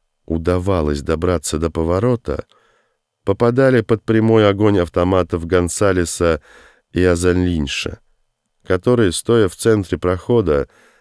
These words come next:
стреляли в каждого, кто появлялся из-за угла. В течение десяти минут все было закончено. С автоматом в руке Юрген вышел в проход —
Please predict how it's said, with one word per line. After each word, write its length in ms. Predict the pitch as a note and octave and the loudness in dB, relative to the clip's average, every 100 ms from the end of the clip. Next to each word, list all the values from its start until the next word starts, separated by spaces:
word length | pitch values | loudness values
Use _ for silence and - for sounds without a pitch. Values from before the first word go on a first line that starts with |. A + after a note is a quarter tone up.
| _ | _
стреляли 600 | - - E2+ F#2+ A2 G#2 | -20 -8 -2 2 4 2
в 120 | - | -2
каждого, 540 | - G#2 G2+ F2+ F#2 F2+ | -2 0 0 0 -2 -2
кто 180 | - | -2
появлялся 720 | F2 F#2 F2+ F2+ F2+ F2 - | -2 0 0 2 2 0 -2
из-за 460 | F2+ F2+ F2 E2 F2+ | -4 -4 -6 -4 0
угла. 500 | F2 F2 F2+ E2 C2+ _ _ _ _ _ _ _ _ _ _ _ _ _ _ _ | 0 0 0 0 -2 _ _ _ _ _ _ _ _ _ _ _ _ _ _ _
В 60 | |
течение 460 | - F2 A#2+ A#2 A2+ | -6 0 2 2 2
десяти 420 | G#2+ G2+ G2 A2+ | 0 -2 -2 0
минут 340 | G#2+ A2 A2+ | 2 2 0
все 200 | - G2+ | -2 -2
было 220 | G2 G2 F#2 | 0 0 0
закончено. 800 | G2 - A2 E2+ - C2 C#2 - _ _ _ _ _ _ _ _ _ _ _ _ _ _ _ _ _ _ - | -2 0 -2 -2 -6 -10 -10 -14 _ _ _ _ _ _ _ _ _ _ _ _ _ _ _ _ _ _ -16
С 140 | - | -6
автоматом 640 | D2+ - E2+ F#2 G2 F#2+ E2+ | -6 -2 0 2 0 0 0
в 60 | |
руке 460 | E2+ E2+ G#2 G2 D2+ _ _ _ _ _ _ _ _ | -2 -4 -2 -2 -2 _ _ _ _ _ _ _ _
Юрген 500 | - F2+ A2 G2+ G2 | -4 0 0 2 0
вышел 280 | G2 G2 G2+ | 0 0 -2
в 100 | F2 | -6
проход — 600 | - F#2+ - D#2+ C2+ _ | -2 -4 -2 -4 -4 _